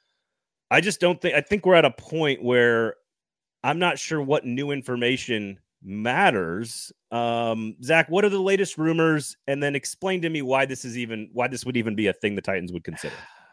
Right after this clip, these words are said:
Speaker 2: Well, the, the latest rumor is that the Titans are expected to extend Derrick Henry. Now, take it with a grain of salt. The, it's the Titans Upload Network, which is,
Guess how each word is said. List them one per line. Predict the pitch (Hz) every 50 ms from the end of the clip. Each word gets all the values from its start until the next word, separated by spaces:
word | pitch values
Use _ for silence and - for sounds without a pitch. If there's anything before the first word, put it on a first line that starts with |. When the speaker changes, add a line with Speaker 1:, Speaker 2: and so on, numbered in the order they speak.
| _ _ _ _ _ _ _ _ _ -
Speaker 2:
Well, | 160 180 196 196 196 185 160 - 147 156
the, | 170 170 170 170
the | 143 165 170
latest | 170 180 196 208 220 208 190 160 - -
rumor | 151 147 143 135 135 135 135
is | 127 123 123 123 120 117 107 -
that | - 117 110 -
the | 117
Titans | 104 - 139 135 139 135 127 120 113
are | 120 113
expected | 104 - - - _ _ - 139 131 - - - 117 110 90
to | - - 117 107 101
extend | 98 - - - 113 104 101 95 92 92 85
Derrick | 95 92 90 90 _ -
Henry. | 101 92 90 87 85 85 85 85
Now, | 87 95 92 95 92 _ _ _
take | - - 131 135 127
it | 127
with | 123 123 - -
a |
grain | - 113 113 107 107
of | 107
salt. | - - 104 101 101 98 _ -
The, | 101 95 92 90 90
it's | 92 87 80 -
the | - 98 90
Titans | - - 117 110 92 98 -
Upload | 107 98 - 95 95 95 92
Network, | 92 92 92 92 57 71 92 92 90 - -
which | 104 101 95 - - -
is, | 98 95 95 95 87